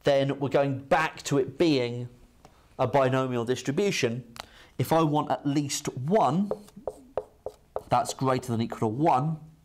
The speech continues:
which is the same as one take away the probability of X being less than or equal to zero or just equaling zero. Okay?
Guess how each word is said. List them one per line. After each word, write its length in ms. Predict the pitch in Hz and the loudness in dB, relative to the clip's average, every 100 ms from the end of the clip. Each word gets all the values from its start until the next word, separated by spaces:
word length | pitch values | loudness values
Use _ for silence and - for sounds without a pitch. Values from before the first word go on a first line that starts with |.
| _ _ - _ - - - - - | _ _ -20 _ -20 -20 -20 -18 -2
which 420 | 165 190 - - | 0 2 0 -4
is 200 | 135 117 | -4 -4
the 80 | 120 | -4
same 340 | - 143 123 | 0 0 0
as 140 | 120 120 | 0 0
one 280 | 120 117 110 | 0 0 0
take 260 | 120 113 | -2 0
away 240 | 110 110 104 | 0 2 0
the 80 | |
probability 340 | 104 120 107 104 | -2 -2 0 0
of 80 | 101 | 0
X 280 | - - | -4 -8
being 300 | - 110 101 98 - | -4 -2 -2 -6 -4
less 340 | 110 110 - - | -2 -2 -2 -2
than 160 | 104 | -2
or 100 | 98 | -2
equal 240 | - - 101 | -6 -6 -4
to 60 | |
zero 460 | 98 123 101 95 92 | 0 0 0 -2 -4
or 120 | 95 | -6
just 300 | 98 95 - - | -6 -8 -10 -8
equaling 420 | 110 - 101 101 | -10 -8 -8 -6
zero. 480 | 104 117 107 69 107 - - - - - - _ - | -2 -2 -2 -4 -8 -14 -20 -20 -20 -20 -20 _ -20
Okay? 280 | 127 113 123 | -4 0 0